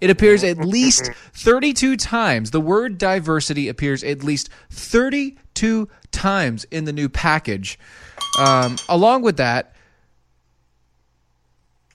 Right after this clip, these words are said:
Speaker 1: they, they, they put in a couple of additional measures, a couple of strings,
Speaker 2: Yeah.
Speaker 1: a couple
Speaker 2: Oh.
Speaker 1: of attachments, a couple of things. Like if the, if, if the company wants to,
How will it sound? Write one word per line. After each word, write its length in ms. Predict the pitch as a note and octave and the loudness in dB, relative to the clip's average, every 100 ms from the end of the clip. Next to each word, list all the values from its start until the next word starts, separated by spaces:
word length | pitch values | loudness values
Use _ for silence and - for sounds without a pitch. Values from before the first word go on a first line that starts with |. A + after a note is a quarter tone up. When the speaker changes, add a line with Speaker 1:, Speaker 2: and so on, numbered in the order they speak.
| _ _ | _ _
Speaker 1:
they, 360 | D#3 D#3+ G3 F3 | 0 6 6 6
they, 240 | F3+ F3+ | 2 0
they 180 | D#3+ F3 | 2 0
put 180 | E3+ G3 | 2 0
in 80 | E3+ | 0
a 60 | D#3+ | -2
couple 280 | G3 G3+ F3 | -4 -2 -4
of 80 | - E3+ | -4 -6
additional 1000 | D#3 - F3+ F#3+ - G3 C#3+ G#2 B1 _ _ _ _ - | -6 -2 2 4 4 2 0 -4 -8 _ _ _ _ -8
measures, 640 | C#3 E3 E3+ C3+ G2+ - - - | 0 2 2 0 -4 -6 -20 -12
a 80 | D3+ | -6
couple 220 | A3 G#3 | -4 -2
of 80 | F#3+ | 0
strings, 920 | - - E3+ G3+ G#3+ G3 C3 G2+ - - | -2 -4 -2 0 0 0 -4 -6 -8 -12
Speaker 2:
Yeah. 80 | - | -8
Speaker 1:
a 40 | D#3 | -2
couple 280 | A#3+ B3 A3+ | -2 -2 -4
Speaker 2:
Oh. 20 | |
Speaker 1:
of 80 | G3+ | -4
attachments, 920 | - - G3 A3+ - - D3+ G#2+ - - - | -6 -6 -2 -4 -6 -10 -8 -8 -12 -16 -12
a 60 | |
couple 280 | - A3+ G#3 | -6 -4 -2
of 100 | G3 | -4
things. 240 | G#3 F#3+ F#3 | -4 -4 -2
Like 140 | F3 | -2
if 100 | F3+ | -2
the, 220 | F3+ D#3 F3+ | -2 -2 -4
if, 200 | F3 - | -4 -4
if 160 | F3 | -2
the 80 | F3+ | -2
company 500 | - A3 A3 A#3 A3+ | 2 2 4 0 0
wants 580 | D3+ E3 G#3 G#3 - - | 0 2 2 0 -6 -4
to, 500 | G#3 G3 F3+ D#3+ | -2 0 2 0